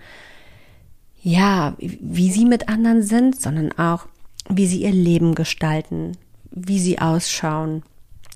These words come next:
wie sie Dinge gestalten. Also sie bringen einfach die Liebe auch nach außen zum Ausdruck, wenn etwas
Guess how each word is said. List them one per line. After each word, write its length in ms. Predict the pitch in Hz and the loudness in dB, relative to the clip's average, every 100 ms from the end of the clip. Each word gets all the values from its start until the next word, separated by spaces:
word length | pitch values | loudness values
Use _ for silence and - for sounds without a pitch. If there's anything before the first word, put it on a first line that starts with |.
| - - - | -18 -18 -12
wie 320 | 180 190 190 | -4 0 0
sie 420 | 175 170 165 - - | 0 -2 -2 -6 2
Dinge 260 | 196 190 | 4 6
gestalten. 880 | 160 156 - 160 151 156 156 156 160 - - - | 4 0 -2 -2 -2 -2 -4 -4 -6 -12 -20 -10
Also 520 | 170 170 175 165 - - - - | -8 -6 -4 -4 -6 -14 -20 -14
sie 180 | 185 190 | -4 -4
bringen 400 | 160 208 240 - | 0 2 2 2
einfach 560 | 175 180 - 185 196 - - | 0 0 2 2 0 -4 -8
die 60 | 175 | -2
Liebe 400 | 175 202 190 - | 0 0 0 -2
auch 240 | 170 - | -2 -2
nach 280 | 175 156 - - | -4 -4 -4 0
außen 380 | 185 190 262 | 0 0 -8
zum 280 | - 170 - | -6 -4 0
Ausdruck, 560 | 170 180 - - 175 - | 0 0 -4 -12 -12 -10
wenn 100 | 156 | -10
etwas 440 | - - - 185 | -10 -8 -10 -10